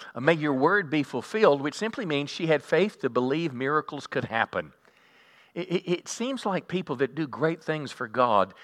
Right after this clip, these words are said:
live on the edge. They don't just do what they can do and what they can afford, but they're like Peter, ready to step out of the boat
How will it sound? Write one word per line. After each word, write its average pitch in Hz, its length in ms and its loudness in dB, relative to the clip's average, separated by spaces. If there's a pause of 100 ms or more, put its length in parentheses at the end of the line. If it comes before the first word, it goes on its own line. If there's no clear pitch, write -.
(100)
live 175 300 -2
on 170 160 -2
the 120 200 0
edge. 104 520 -8 (340)
They 113 240 0
don't 226 260 -2
just 165 380 -6 (320)
do 160 220 -4
what 156 220 -2
they 143 140 6
can 120 280 -8
do 151 340 0
and 143 100 -4
what 135 180 2
they 135 120 0
can 131 180 -4
afford, 117 600 -4 (280)
but 127 140 -10
they're 147 100 2
like 156 300 -2
Peter, 107 480 -6
ready 147 300 0
to 110 160 -4
step - 360 -6
out 185 160 -6
of 120 100 -12
the 110 60 -10
boat 131 380 -4